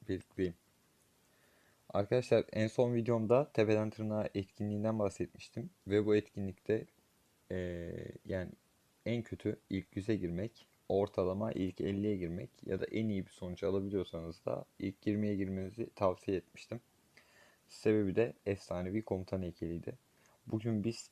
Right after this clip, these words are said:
iki tane daha efsanevi komutan heykelimizi aldık. Bir tane de V I P on olduğum için bugün yine geldi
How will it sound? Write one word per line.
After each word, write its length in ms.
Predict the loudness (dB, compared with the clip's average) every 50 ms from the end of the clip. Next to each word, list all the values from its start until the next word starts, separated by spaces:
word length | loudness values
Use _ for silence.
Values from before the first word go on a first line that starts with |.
| _ -10
iki 200 | -10 -8 -6 -4
tane 340 | -2 -2 -2 -2 -2 -4
daha 280 | -4 -2 -2 -2 -4 -4 _ _ _ 2
efsanevi 540 | 2 2 2 2 -2 -2 -2 -2 -4 -6
komutan 420 | -8 -6 -6 -6 -6 -4 -6 -6 -6
heykelimizi 480 | -6 -8 _ -6 -4 -4 -2 0 0
aldık. 520 | 0 2 4 4 2 2 0 -4 -8 -14 _ _ _ _ _ _ _ _ _ _ _ _ _ _ _ _ _ _ _ _ -10 -6
Bir 120 | -4 0
tane 320 | 2 4 4 4 2 2
de 200 | 2 2 2 0 0 0
V 300 | 2 4 6 6 6 4
I 40 |
P 180 | 2 0 -4 -4
on 240 | 0 0 0 2 2
olduğum 340 | 2 0 2 0 0 0 -2
için 400 | -2 -6 -6 -8 -10 -10 -10 -10 _ _ _ _ _ _ _ _ -4 -2
bugün 320 | -2 0 0 0 -2 -4 _ _ _ _ _ _ -8 -4
yine 260 | -2 0 0 0 0
geldi 460 | 0 -2 -2 -2 -4 -6 -10 -10